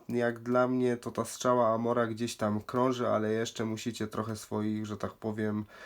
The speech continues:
zmór, zmor, które was tam gdzieś gnębią,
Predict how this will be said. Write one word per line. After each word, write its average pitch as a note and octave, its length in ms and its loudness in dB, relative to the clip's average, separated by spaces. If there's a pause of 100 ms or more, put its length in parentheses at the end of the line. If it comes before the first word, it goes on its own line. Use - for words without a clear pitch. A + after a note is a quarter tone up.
(200)
zmór, A2 1000 0
zmor, A2 680 -2
które G#2 340 -2
was G2+ 220 0
tam G#2 160 -2
gdzieś G#2 280 -8 (140)
gnębią, B2 920 0